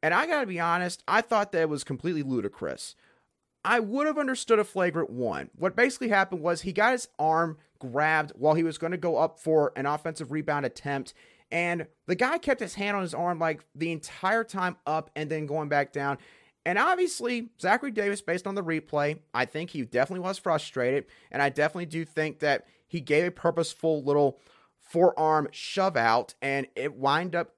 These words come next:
catching the guy right in the mouth. It wasn't like he knocked the guy down, but he gave a good little pop.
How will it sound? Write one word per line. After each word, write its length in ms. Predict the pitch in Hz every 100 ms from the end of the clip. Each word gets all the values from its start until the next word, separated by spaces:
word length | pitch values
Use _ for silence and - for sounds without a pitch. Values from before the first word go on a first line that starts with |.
| -
catching 380 | 185 196 196 165
the 80 |
guy 360 | 151 139 143 156 -
right 240 | 117 131 -
in 80 |
the 60 | 143
mouth. 380 | 160 196 - -
It 120 | 131
wasn't 240 | 185 180
like 160 | 165 170
he 80 | 165
knocked 240 | 156 151
the 60 | 147
guy 200 | 139 127
down, 440 | 123 190 180 175 -
but 220 | 156 - - _
he 60 | _
gave 180 | - 440
a 60 |
good 160 | 381 339
little 180 | 294 277
pop. 480 | 233 240 - -